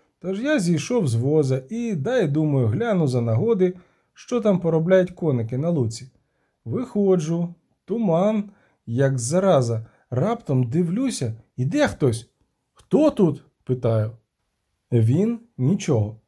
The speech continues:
Підходжу ближче і бачу себе самого, як у дзеркалі. Думаю, «а от не треба було пити паленки, отрути проклятої. А той тут». Бо це він був. Як гепне мене по лобі.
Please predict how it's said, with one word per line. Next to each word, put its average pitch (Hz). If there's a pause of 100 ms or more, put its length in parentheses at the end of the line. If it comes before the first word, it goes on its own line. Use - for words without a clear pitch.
(360)
Підходжу 190
ближче 165
і 120
бачу 208 (400)
себе 135
самого, 160 (440)
як 113
у 135
дзеркалі. 123 (480)
Думаю, 113 (200)
«а 190
от 147
не 131
треба 165
було 123
пити 123
паленки, 123
отрути 131
проклятої. 120 (540)
А 113
той 151
тут». 123 (840)
Бо 135
це 165
він 202
був. 113 (640)
Як 139
гепне 165
мене 131
по 127
лобі. 110